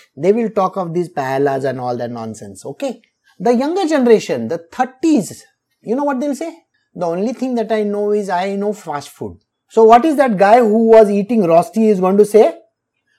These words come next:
"Fast food? Horror! That is not good. It is not good for you." And then the next generation says, "I only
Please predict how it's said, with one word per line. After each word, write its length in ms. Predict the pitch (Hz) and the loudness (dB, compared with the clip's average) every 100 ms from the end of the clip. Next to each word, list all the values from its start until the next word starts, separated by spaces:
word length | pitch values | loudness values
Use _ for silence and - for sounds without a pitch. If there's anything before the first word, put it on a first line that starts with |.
| _ | _
"Fast 440 | - 285 - - | -8 -6 -4 -8
food? 360 | - 392 381 262 _ _ _ _ _ _ _ _ - | -8 -6 -4 -8 _ _ _ _ _ _ _ _ -2
Horror! 580 | - - - - 165 123 107 | 2 4 4 4 2 -2 -2
That 180 | 247 | 0
is 160 | 285 240 | 0 -2
not 320 | 262 262 220 | 0 0 0
good. 320 | 196 - 220 | -2 0 0
It 140 | 214 247 | 0 0
is 140 | 254 269 | 0 0
not 240 | 277 254 233 | 0 0 0
good 180 | 269 | 0
for 220 | 220 262 254 | 0 -2 0
you." 380 | 254 240 110 - _ _ _ _ _ _ _ | 2 2 0 -8 _ _ _ _ _ _ _
And 200 | 160 180 | -10 -6
then 120 | 196 | -4
the 80 | 202 | -2
next 260 | 185 196 196 | -2 -2 0
generation 480 | 214 214 214 226 214 | 2 2 0 -2 0
says, 280 | 226 240 - _ _ _ _ _ _ _ _ | -2 -2 -12 _ _ _ _ _ _ _ _
"I 220 | 233 285 | -8 -6
only 340 | 302 302 320 | -4 -2 0